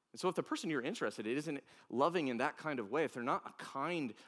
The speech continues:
person, again, not occasionally unkind, right, but habitually unkind, how do they treat people? How do they think about people? What do they do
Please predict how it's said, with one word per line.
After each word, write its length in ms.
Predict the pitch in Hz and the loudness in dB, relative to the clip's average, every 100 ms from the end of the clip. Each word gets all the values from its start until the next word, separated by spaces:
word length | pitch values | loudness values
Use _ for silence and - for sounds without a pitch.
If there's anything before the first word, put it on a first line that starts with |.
| _ | _
person, 300 | 180 - 120 | 2 2 -2
again, 360 | 113 185 143 | 2 2 4
not 280 | 127 190 151 | 6 6 6
occasionally 500 | 147 165 165 156 143 | 0 2 2 2 -2
unkind, 560 | 131 123 - 156 170 120 | -2 -2 -2 0 2 4
right, 160 | 139 | 2
but 120 | 139 | 2
habitually 1000 | 120 139 110 - 175 - 180 143 120 92 - - - - | 0 -2 -2 -4 -2 -2 2 2 2 -2 -8 -20 -14 -2
unkind, 640 | 156 175 165 131 156 156 | 0 0 -4 -6 -2 -2
how 160 | 113 151 | -2 0
do 80 | 175 | 2
they 100 | 170 | 0
treat 320 | - 156 156 | -2 -6 -6
people? 240 | 147 131 | -6 -6
How 100 | 117 | -4
do 80 | 151 | -2
they 140 | 170 160 | 0 0
think 220 | 160 156 | -4 -4
about 260 | 143 120 | 0 0
people? 220 | - 120 113 | -2 -6 -2
What 120 | 139 | -2
do 60 | |
they 100 | 170 | 0
do 400 | 175 120 147 165 | -2 -2 0 0